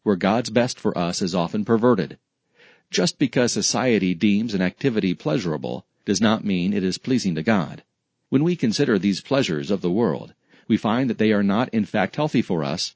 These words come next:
or conducive to long-term pleasure. The prodigal son reveled in sin until the money ran out. Then he found that the pleasures of sin are fleeting. Luke chapter fifteen. They are false friends that leave us empty and longing.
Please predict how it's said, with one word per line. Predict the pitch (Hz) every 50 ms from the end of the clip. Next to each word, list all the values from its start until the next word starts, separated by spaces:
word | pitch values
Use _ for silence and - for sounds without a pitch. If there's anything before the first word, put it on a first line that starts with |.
| _ -
or | 135 131
conducive | 123 - 123 113 110 151 165 - - 78 80 80 -
to | - 135
long-term | 123 135 135 139 139 139 135 - - 180 165 143 117
pleasure. | 95 101 95 85 73 76 69 - - _ _ _ _ _ _ _ _ _
The | - 95
prodigal | - 123 120 120 117 101 107 92
son | - - 151 139 104 87 80 82
reveled | 98 117 147 131 123 107 90
in | 98 92 92
sin | 87 - 139 113 82 67 62 62
until | 67 78 - 127 127 113
the | 98 92
money | 104 139 170 156 107
ran | 87 76 73 73 71
out. | 73 80 117 160 - - _ _ _ _ - _ _ -
Then | 104 127 165 175
he | 151 156 143
found | - - 113 113 127 135 139 143 120
that | 95 90
the | 101 -
pleasures | - 113 123 123 131 131 123 131
of | 127 -
sin | - - 123 120 117
are | - - 110 113 -
fleeting. | - - 92 87 69 - - - - - _ _ _ _ _ _ _ -
Luke | 104 113 107 -
chapter | - 110 90 - - 98
fifteen. | - 101 - - - 98 78 67 64 - - _ _ _ _ _ _ _ _ _ _ _
They | - 113 113
are | 104 101 98
false | - 139 156 175 160 -
friends | - - 127 98 78 64 55 55 - - - - _ _
that | - 110 67 95
leave | 113 117 117 107
us | 113 107 - - - -
empty | 120 120 117 - 135 127 123 120 - _ _ _ -
and | 110 104 95 87
longing. | 85 73 67 67 - - 85 -